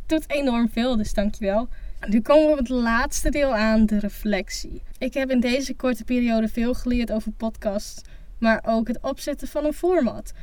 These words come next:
Dit is iets waar ik nog steeds mee aan het knutselen ben en waarschijnlijk ook nog een hele poos mee bezig zal zijn. Persoonlijk vind ik dit niet erg, omdat ik verandering om de aandacht te trekken ook belangrijk vind.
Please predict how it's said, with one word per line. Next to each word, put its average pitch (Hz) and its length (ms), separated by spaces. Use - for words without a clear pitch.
Dit 302 200
is 320 120
iets 285 300
waar 247 200
ik 233 100
nog 214 160
steeds 269 360
mee 269 180
aan 254 100
het 233 100
knutselen 226 520
ben 226 240
en 233 100
waarschijnlijk 262 520
ook 247 120
nog 233 160
een 214 120
hele 226 280
poos 220 320
mee 220 140
bezig 190 360
zal 202 200
zijn. - 340
Persoonlijk 349 500
vind 285 160
ik 269 80
dit 247 140
niet 254 280
erg, 208 360
omdat 240 300
ik 269 100
verandering 262 760
om 240 140
de 226 80
aandacht 240 420
te 247 120
trekken 233 380
ook 359 220
belangrijk 214 440
vind. - 340